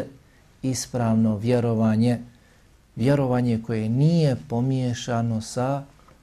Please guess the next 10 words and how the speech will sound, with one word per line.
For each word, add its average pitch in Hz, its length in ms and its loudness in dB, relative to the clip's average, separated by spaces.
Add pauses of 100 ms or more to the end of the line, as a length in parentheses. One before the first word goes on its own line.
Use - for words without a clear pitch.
(320)
širkom, 113 720 -2 (120)
mnogoboštvom, 104 1040 -4 (640)
odnosno 131 720 -2
obožavanje 123 1040 -2
Allaha 117 540 -4
subhanahu 113 720 -4
wa 104 140 -6
ta'ala 113 240 -2 (100)
jednog 113 500 -4
jedinog. 101 520 -4